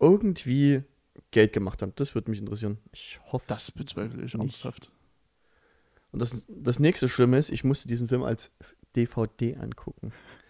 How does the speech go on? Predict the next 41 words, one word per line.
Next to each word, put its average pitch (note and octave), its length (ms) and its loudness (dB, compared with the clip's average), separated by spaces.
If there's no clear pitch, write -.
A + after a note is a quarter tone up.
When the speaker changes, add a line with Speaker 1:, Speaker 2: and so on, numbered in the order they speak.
Speaker 1:
Hätte A#2 140 -2
nur C3 100 4
noch B2+ 60 0
gefehlt, C3 240 2
dass B2 100 8
ich A#2+ 120 -4
als - 220 -2
Divx-Video A#2 680 2
auf A2 80 2
dem A2 120 -4
U-S-B-Stick A#2 560 0
krieg - 180 -2
oder F#2+ 140 -2
auf G2 120 -4
einer G2+ 120 -6
gebrannten A2 520 -4
C G#2+ 260 -4
D. A#2 520 -2
Speaker 2:
Nee, C3+ 120 0
das A3 160 -2
können A#3+ 160 2
wir C4 40 0
das F3+ 80 0
nächste B3+ 200 -2
Mal B2 120 -2
gerne A#2 160 0
Speaker 1:
Nee, A#2 60 -2
Speaker 2:
machen, C3+ 140 4
Speaker 1:
bitte, B2+ 100 2
Speaker 2:
kein B2 100 2
Speaker 1:
nee. C3+ 80 2
Speaker 2:
Problem. C3 300 -4
Speaker 1:
Hör - 160 -6
auf - 100 -8
mit G#2+ 60 -2
dem G2 80 0
Mist. G#2 200 -10
Nee, G2+ 200 0
aber G#2 200 2
das A2+ 260 -4
ist, - 440 -2